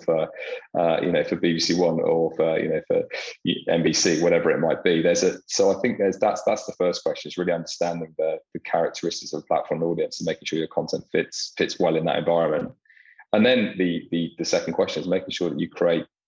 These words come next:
you know, both a content experience and, and a business model which, which is attractive to, to consumers because they have choices. And I think that's a,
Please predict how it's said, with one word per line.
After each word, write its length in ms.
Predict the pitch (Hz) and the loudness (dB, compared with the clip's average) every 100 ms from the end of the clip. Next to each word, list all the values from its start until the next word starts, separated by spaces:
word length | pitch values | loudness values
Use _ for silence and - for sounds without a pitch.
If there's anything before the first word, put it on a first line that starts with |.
| _ 82 | _ -4
you 80 | |
know, 60 | 80 | 0
both 180 | 82 80 - - | 2 0 -2 -8
a 40 | |
content 360 | - 123 - - | 0 2 2 0
experience 460 | - - 82 - | 0 0 0 -2
and, 220 | 82 80 - | -4 -4 -6
and 120 | 80 85 | -4 0
a 40 | |
business 340 | 120 120 - | 0 0 0
model 200 | - 85 | 0 2
which, 400 | 87 85 - - - _ _ - | 2 0 -2 -4 -10 _ _ -4
which 160 | 95 - | -2 0
is 100 | 104 | 0
attractive 540 | - 110 - - 85 | 2 2 2 0 0
to, 240 | - 90 85 | 2 0 0
to 140 | 90 | -2
consumers 520 | - 87 92 107 80 | -2 -2 2 2 0
because 280 | - - 90 | -2 -2 2
they 80 | 85 | 2
have 240 | 87 85 | 2 0
choices. 580 | - 90 85 - - - - | -2 -2 -2 -4 -6 -8 -6
And 80 | 82 | -4
I 60 | |
think 200 | - - | -2 0
that's 280 | 87 - - | 0 0 2
a, 160 | 82 | 2